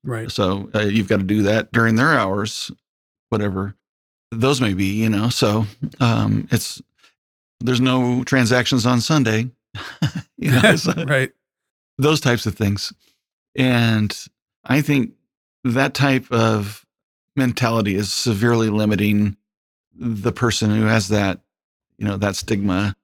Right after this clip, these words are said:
Speaker 2: in their ability to conduct business at a level that they have potential for.
Speaker 1: Yeah, I just, I just don't understand that kind of, uh, nickel and dime mentality where I,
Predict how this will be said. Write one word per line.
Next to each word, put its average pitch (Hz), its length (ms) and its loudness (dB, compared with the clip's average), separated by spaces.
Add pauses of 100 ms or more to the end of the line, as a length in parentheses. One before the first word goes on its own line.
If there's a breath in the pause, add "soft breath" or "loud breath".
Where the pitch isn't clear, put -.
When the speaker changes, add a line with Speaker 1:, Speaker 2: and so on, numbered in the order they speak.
(680)
Speaker 2:
in 139 140 2
their 123 140 4
ability 107 480 2
to 92 60 -4
conduct 104 360 0
business 101 580 -2
at 101 300 -2
a 104 60 2
level 101 340 2
that 95 240 -4
they 95 400 -2
have 104 240 0
potential - 380 0
for. 92 360 -6 (640)
Speaker 1:
Yeah, 139 320 2
I 147 100 2
just, 190 260 -4
I 165 100 2
just 175 200 0
don't 139 160 0
understand 117 460 -6
that 107 140 -16
kind 117 180 -8
of, 104 260 -14
uh, 120 140 -8
nickel 113 380 -8
and 107 100 -8
dime 113 220 -8
mentality 107 520 -10
where 104 200 -10
I, 113 160 -8